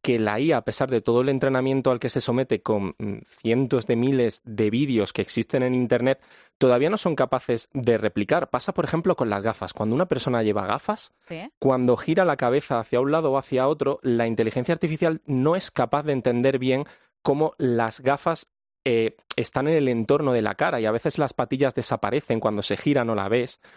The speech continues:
Speaker 1: o ves a lo mejor que puede estar como de forma extraña por encima de la oreja, o que de, en un movimiento de la cabeza cambia la, la posición,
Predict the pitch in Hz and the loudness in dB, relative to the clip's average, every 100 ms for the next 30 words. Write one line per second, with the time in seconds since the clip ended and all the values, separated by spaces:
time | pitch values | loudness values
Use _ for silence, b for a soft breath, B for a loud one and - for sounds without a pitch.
0 | B 117 120 - 110 98 110 110 104 107 | B 2 2 0 -2 -2 -4 -2 0 0
1 | - 113 113 107 98 b b 117 120 123 | 0 -4 -2 -2 -2 b b -4 -4 -2
2 | 117 - 120 117 110 104 120 110 101 95 | -4 -2 -2 -2 -2 -2 -2 -2 -2 -2
3 | 147 - 113 - 127 113 120 110 120 123 | -2 -2 -6 -2 -4 0 0 0 0 0
4 | 143 135 123 127 123 120 113 113 117 113 | 0 0 0 0 2 0 0 0 -2 -4
5 | - - 127 127 113 107 - 117 104 101 | -6 -4 -2 0 0 0 -2 -2 -2 -2
6 | - 92 143 139 | -4 0 0 0